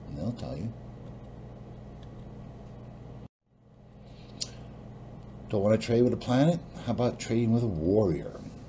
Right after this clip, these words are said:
These sites all speak to a kind of an aggressive, predatory warrior mentality. Fierce trading, mercenary, samurai.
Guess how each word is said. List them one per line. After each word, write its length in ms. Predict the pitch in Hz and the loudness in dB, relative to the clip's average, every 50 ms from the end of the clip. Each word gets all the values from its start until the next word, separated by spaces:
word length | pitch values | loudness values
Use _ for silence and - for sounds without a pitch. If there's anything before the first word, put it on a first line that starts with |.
| - - - - - - - - - - - - | -14 -14 -14 -14 -14 -16 -16 -16 -16 -14 -2 2
These 280 | 165 180 190 196 175 | 4 4 4 4 4
sites 480 | - - - - 71 82 87 90 - - | 4 4 4 4 2 0 0 -2 -4 -4
all 220 | - 85 92 101 | 0 2 4 4
speak 360 | 104 - - - 107 101 101 - | 2 2 0 0 0 0 0 0
to 140 | - 98 90 | 0 0 0
a 60 | 82 | 0
kind 240 | - - 107 101 101 | 0 0 2 2 4
of 140 | 95 90 85 | 4 4 6
an 220 | 85 82 80 80 | 6 6 6 4
aggressive, 1040 | 80 76 76 - - 85 85 85 92 98 98 - - - 101 92 92 90 87 - - - - - | 0 -2 -4 -6 -2 2 4 6 6 6 6 4 2 2 2 2 2 0 -2 -6 -12 -14 -14 -12
predatory 840 | - - - 101 98 98 101 101 80 - - 90 82 80 80 80 80 | -12 0 8 10 10 10 10 6 2 -4 0 2 4 4 6 4 4
warrior 500 | 76 76 82 87 92 95 95 87 87 85 | 2 2 2 2 4 4 4 2 2 2
mentality. 840 | 82 80 78 78 80 - - 73 69 67 - - - - - - - - - - - - - - - - - | 2 2 2 0 -2 -2 -2 -2 -2 -4 -6 -10 -12 -12 -14 -14 -14 -14 -16 -16 -16 -16 -16 -16 -16 -16 -10
Fierce 360 | - - 85 87 87 82 - | -4 0 0 0 0 0 -2
trading, 440 | - - - 69 67 69 67 69 - - - - - - | -4 -6 -6 -6 -6 -6 -8 -10 -12 -14 -14 -12 -6 0
mercenary, 680 | 80 82 90 85 - - 78 - - - - - - - - - - - - - - - - - - - - - - - - - - - - - - - - - - - - - - - - - | 2 2 2 2 0 -2 -4 -6 -6 -8 -10 -10 -12 -12 -14 -14 -16 -16 -16 -16 -16 -16 -16 -16 -16 -16 -16 -16 -16 -16 -16 -16 -16 -16 -16 -16 -16 -16 -16 -16 -16 -16 -16 -16 -16 -16 -8 -2
samurai. 640 | - - - 107 95 85 78 71 - - - - - | 0 2 4 4 2 2 0 -2 -4 -8 -10 -12 -12